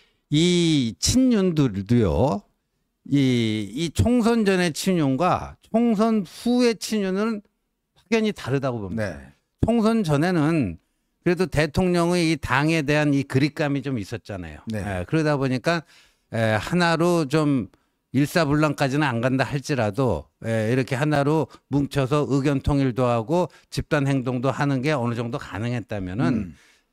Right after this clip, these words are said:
Speaker 1: 예, 총선 이후에 이른바 친윤이, 은 좀 분화되고 있는 게 아니냐.
Speaker 2: 네.
Speaker 1: 아, 분화되고 있는 게 아니냐.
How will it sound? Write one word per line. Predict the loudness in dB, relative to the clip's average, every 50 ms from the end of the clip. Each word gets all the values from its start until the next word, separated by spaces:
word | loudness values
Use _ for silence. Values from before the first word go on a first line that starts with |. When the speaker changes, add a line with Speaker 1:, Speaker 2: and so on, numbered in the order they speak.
| _ -6
Speaker 1:
예, | -6 -4
총선 | -4 -2 -2 -2 0 0 0 0 0
이후에 | 0 0 -2 -2 -4 -4 -4 -2 0 2 2 2 2 0 0 0
이른바 | 0 0 0 0 0 0 -2 -2
친윤이, | -4 -6 -8 -6 -4 -2 0 0 2 2 2 2 0 -2 -4 -8 _ _ _ _ -2
은 | 0 2 2 2 0 0 -2 -2 -2 -2 -2 -4 -6 -10 _ _ _ _ _ -6
좀 | -6 -6 -6
분화되고 | -4 -2 0 2 2 2 2 0 0 0 0
있는 | -2 -2 -2 -4 -6
게 | -8
아니냐. | -8 -8 -10 -10 -12 -12 -12 -12 -10
Speaker 2:
네. | -8 -8 -8 -8 -10 -12
Speaker 1:
아, | -12 -12
분화되고 | -6 -2 0 0 0 0 0 0 -2 -2
있는 | -2 -2 -4 -4
게 | -6 -6
아니냐. | -6 -6 -6 -6 -8